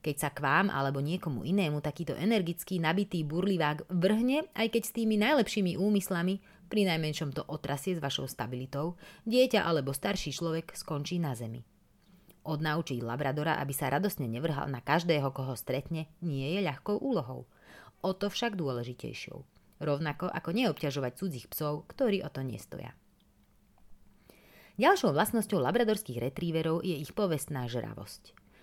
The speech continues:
Väčšina labradorov má stále hlad, nikdy nemajú dosť, ale pri výcviku je táto vlastnosť výhodná, nakoľko ho výrazne zlepšuje.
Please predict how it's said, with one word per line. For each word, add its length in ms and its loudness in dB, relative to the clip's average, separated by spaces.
Väčšina 320 -2
labradorov 560 2
má 80 0
stále 400 0
hlad, 240 -2
nikdy 380 4
nemajú 260 2
dosť, 400 -4
ale 240 2
pri 160 2
výcviku 480 2
je 80 0
táto 240 2
vlastnosť 480 -2
výhodná, 640 -4
nakoľko 400 2
ho 80 0
výrazne 480 0
zlepšuje. 640 -10